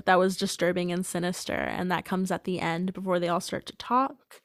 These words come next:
So we have Laurent and Victoria and James, and Victoria and James are partners, and Laurent is kinda just with them as their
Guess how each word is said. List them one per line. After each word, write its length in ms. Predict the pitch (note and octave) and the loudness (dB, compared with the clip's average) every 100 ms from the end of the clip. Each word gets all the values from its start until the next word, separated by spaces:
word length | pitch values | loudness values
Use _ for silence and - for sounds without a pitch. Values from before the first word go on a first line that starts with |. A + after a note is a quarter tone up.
| - | -14
So 180 | - G3+ | -2 2
we 140 | F#3+ | 4
have 400 | G3+ F#3 F#3 F#3+ | 8 8 8 6
Laurent 720 | G3 F#3+ F#3+ F#3+ B3+ E4 B3 - | 2 4 4 4 4 2 -4 -2
and 200 | G3 F#3 | 0 0
Victoria 760 | E3 - - D4 D#4 D#4 D#4+ - | -2 -2 4 6 8 6 4 2
and 500 | G#3 A3+ A#3+ A#3+ A3+ | 4 4 6 6 4
James, 720 | - F#3+ F#3 F3 D#3+ D#3 F#3+ | 0 0 2 0 -2 -4 -4
and 160 | - F3 | -2 -2
Victoria 400 | F3+ G3+ F#3 F3+ | 0 4 4 4
and 140 | F#3 | 2
James 400 | F#3+ F3 F3 F3+ | 2 0 0 0
are 160 | - D#3 | -2 -2
partners, 680 | - D4 B3 C4 B3+ B3 - - - - | 6 6 6 4 4 2 -2 -12 -18 -6
and 140 | - G#3 | 2 4
Laurent 440 | F#3+ F#3 F3 F3 - | 6 6 4 2 -2
is 140 | G3+ | -6
kinda 260 | - F3+ E3+ | -2 0 0
just 260 | E3+ F3 | -2 0
with 220 | C#4+ D4+ | 2 4
them 320 | - C4+ B3 A3+ | 4 4 6 4
as 360 | F#3+ F#3 F3+ | 4 2 0
their 580 | - F3+ E3 D#3+ E3+ G3 | 0 2 2 0 -2 -4